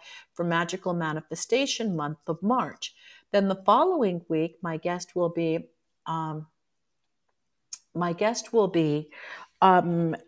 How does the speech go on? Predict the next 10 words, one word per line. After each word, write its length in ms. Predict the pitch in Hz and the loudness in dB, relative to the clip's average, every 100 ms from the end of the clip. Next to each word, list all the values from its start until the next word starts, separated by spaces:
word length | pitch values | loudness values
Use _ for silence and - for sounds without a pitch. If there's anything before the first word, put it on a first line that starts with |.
| _ _ - | _ _ -14
Carol 840 | - 208 196 196 196 190 180 - 170 | -2 4 6 8 8 8 6 2 0
Witzai, 640 | 254 247 - 165 156 160 - - - 208 | 0 -2 -2 2 2 0 -6 -20 -2 6
and 360 | 202 202 196 | 8 8 2
she's 440 | - - 240 453 - | -4 -6 -2 -2 0
going 200 | 233 208 | 0 0
to 40 | |
be 140 | 202 202 | -2 -4
talking 640 | - 196 196 202 185 185 - | -4 -4 -2 -2 -2 -6 -8
about 480 | 170 170 165 156 - | -6 -2 -2 -4 -6
Helene 420 | 185 180 196 | -6 -6 -6